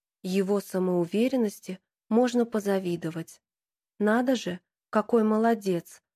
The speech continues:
покачала я головой. "У тебя большое будущее, Уилл. Желаю тебе того же". Я закатила глаза и вошла в комнату Эшли,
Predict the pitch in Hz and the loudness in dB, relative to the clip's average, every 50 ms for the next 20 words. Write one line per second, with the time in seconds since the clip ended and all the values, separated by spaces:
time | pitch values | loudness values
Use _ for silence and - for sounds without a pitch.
0 | _ _ _ - 208 - - 202 196 - - 190 185 185 175 180 190 185 180 185 | _ _ _ -8 -6 -2 -2 -2 -2 -2 -4 -2 -2 -2 -2 -2 -2 -2 -2 0
1 | 190 185 190 185 185 185 185 170 165 165 - _ _ _ _ _ _ _ _ _ | -2 0 0 0 -2 -2 -4 -6 -8 -8 -10 _ _ _ _ _ _ _ _ _
2 | _ _ _ 220 208 - - 208 180 190 208 233 269 285 - _ _ _ _ _ | _ _ _ -6 -4 -4 -6 -4 -2 0 0 0 -2 -4 -10 _ _ _ _ _
3 | _ _ _ 196 208 202 196 - - - 262 269 277 277 247 262 269 233 208 202 | _ _ _ 0 0 0 0 -2 -2 -2 0 0 2 0 0 0 0 0 0 -2
4 | - - - - 190 185 180 175 180 185 180 175 180 - _ _ _ _ _ _ | -4 -6 -6 -4 -2 -2 -2 0 0 0 0 -2 -6 -10 _ _ _ _ _ _
5 | _ _ _ _ _ _ _ 220 196 202 202 196 196 185 180 180 175 - - - | _ _ _ _ _ _ _ -4 0 2 2 2 2 0 0 -2 -4 -8 -8 -10
6 | 185 180 208 233 277 302 - _ _ _ - 269 262 220 185 175 165 170 - - | -4 -2 -2 -2 -2 -4 -10 _ _ _ 0 0 0 0 -2 -2 -2 -4 -6 -6
7 | 165 170 185 - _ _ _ _ _ _ _ _ _ _ _ _ - 190 202 196 | -8 -8 -10 -12 _ _ _ _ _ _ _ _ _ _ _ _ -2 0 2 2
8 | 185 190 196 190 - 190 185 - - - 190 185 180 175 180 - 175 170 170 - | 2 0 -2 -2 -2 -4 -4 -4 -4 -2 -2 0 -2 -2 -2 0 0 0 -2 0
9 | - 214 240 269 302 - _ _ _ _ _ _ _ _ 233 226 208 208 202 - | 0 0 0 0 -2 -8 _ _ _ _ _ _ _ _ -2 0 0 0 -2 -4
10 | - 247 262 294 - - - 247 233 240 233 240 233 240 240 226 - _ - 208 | -6 -4 -4 -4 -6 0 0 2 2 4 2 0 0 -2 -4 -6 -6 _ -2 0
11 | 190 180 180 - - - 175 175 175 196 | 0 0 -2 -4 -8 -8 -6 -6 -6 -8